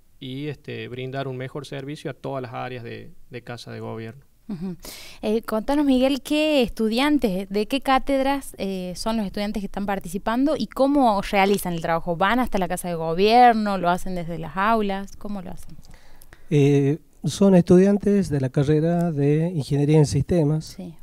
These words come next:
Speaker 3: La cátedra propiamente dicha es telemática, de la cual soy adjunto a cargo, asociado. Em,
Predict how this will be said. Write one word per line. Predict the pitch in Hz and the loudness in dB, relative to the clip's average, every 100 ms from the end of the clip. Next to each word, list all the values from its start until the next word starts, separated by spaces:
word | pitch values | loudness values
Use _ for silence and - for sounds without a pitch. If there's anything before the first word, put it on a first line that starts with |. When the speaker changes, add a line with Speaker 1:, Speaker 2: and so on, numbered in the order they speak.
| - | -12
Speaker 3:
La | 131 123 | -8 -4
cátedra | - 135 139 135 131 123 | -2 -2 0 -2 -4 -6
propiamente | - 131 131 131 135 | -4 -2 0 0 0
dicha | 139 139 135 | 0 0 0
es | 127 | -2
telemática, | - 127 143 147 139 139 139 147 | -2 -2 2 2 0 -4 -4 -2
de | 127 | -4
la | 117 | -6
cual | - 123 127 123 117 120 - _ _ | -2 -2 -2 -6 -8 -10 -14 _ _
soy | - - 131 131 135 127 | -18 -6 -4 -2 -6 -8
adjunto | 127 127 139 135 139 | -4 -4 -2 -2 -2
a | |
cargo, | 147 139 147 - _ - - - | -2 0 -2 -4 _ -20 -20 -12
asociado. | 143 131 139 160 135 139 - _ _ - - - - - - | -8 -4 -4 -2 -2 -4 -6 _ _ -20 -20 -20 -20 -20 -6
Em, | 135 135 135 135 131 131 135 127 131 | 0 2 2 0 -4 -6 -8 -10 -12